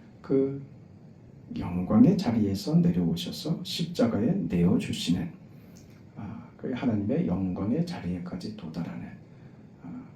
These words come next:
그 예수께서 성육신하신 것에 대해서 십자가의 죽음에 대해서 그렇게 설명을 하죠. 아,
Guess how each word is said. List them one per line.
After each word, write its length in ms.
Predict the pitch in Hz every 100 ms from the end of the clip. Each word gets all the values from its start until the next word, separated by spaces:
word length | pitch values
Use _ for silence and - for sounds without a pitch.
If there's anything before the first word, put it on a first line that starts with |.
| - -
그 400 | 190 202 - - 110
예수께서 1080 | 110 - - 120 110 - - - 104 165 180
성육신하신 1200 | - 120 113 117 117 123 - 180 175 - 143 123
것에 340 | 110 - -
대해서 540 | - 80 - - - -
십자가의 760 | - 175 - - 113 127 180
죽음에 560 | - - 117 113 98 82
대해서 500 | 85 80 - 160 175
그렇게 260 | 104 104
설명을 480 | - - 90 87 85 80
하죠. 220 | - - - - - - - - - - -
아, 200 | -